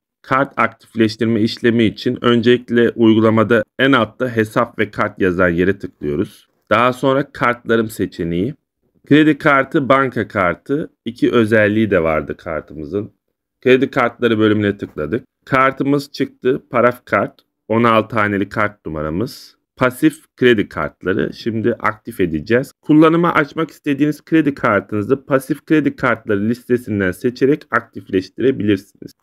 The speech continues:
Tıkladık. Devam butonuna bastığınızda kart kullanımı açma ekranına yönlendireceksiniz. Devam et.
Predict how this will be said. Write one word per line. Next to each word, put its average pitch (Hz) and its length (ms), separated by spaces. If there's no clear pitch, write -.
Tıkladık. 98 580
Devam 147 380
butonuna 147 460
bastığınızda 139 680
kart 139 300
kullanımı 104 420
açma 107 360
ekranına 87 420
yönlendireceksiniz. 80 1200
Devam 87 380
et. - 340